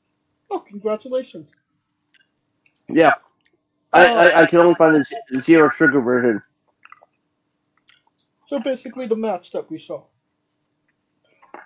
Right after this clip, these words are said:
Speaker 1: Um,
Speaker 2: Well, I also, I, I also found the, um, the, the, uh, Amp Energy version of Pitch Black.
Speaker 1: Hmm.
Speaker 2: So.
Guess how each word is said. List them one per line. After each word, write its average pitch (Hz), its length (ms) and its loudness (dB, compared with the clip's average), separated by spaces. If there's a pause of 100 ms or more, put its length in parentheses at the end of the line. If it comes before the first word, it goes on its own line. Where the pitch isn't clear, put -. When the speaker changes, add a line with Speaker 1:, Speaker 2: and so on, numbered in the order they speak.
(140)
Speaker 1:
Um, 208 320 -2
Speaker 2:
Well, 196 280 4
I 190 180 2
also, 220 280 4
I, 165 100 2 (160)
I 156 140 6
also 180 220 2
found 151 340 4
the, 143 180 0
um, 127 400 0 (340)
the, 127 280 0
the, 127 300 2
uh, 120 260 4 (440)
Amp 143 240 2
Energy 127 460 0
version 110 400 -4
of 104 100 -6
Pitch - 240 -4
Black. 117 420 0 (1800)
Speaker 1:
Hmm. 415 120 -14 (500)
Speaker 2:
So. 90 320 2